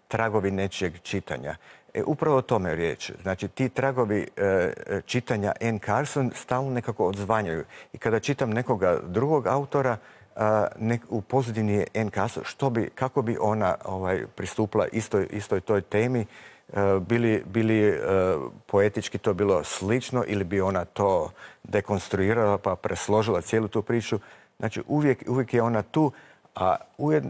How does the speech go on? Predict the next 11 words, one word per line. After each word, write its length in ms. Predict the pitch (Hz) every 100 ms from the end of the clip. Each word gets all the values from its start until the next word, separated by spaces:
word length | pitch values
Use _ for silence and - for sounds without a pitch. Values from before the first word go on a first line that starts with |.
| -
a 220 | - 107
ujedno 460 | 139 147 135 131 -
i 140 | 110 117
u 80 | 117
nekom 440 | 135 127 107 98 -
autorskom 600 | 135 151 92 - 90 76
smislu, 600 | - 90 92 - 101 92 -
kada 240 | - 104 101
i 80 | 95
sam 360 | - 139 95 -
pišem, 480 | 90 92 - 143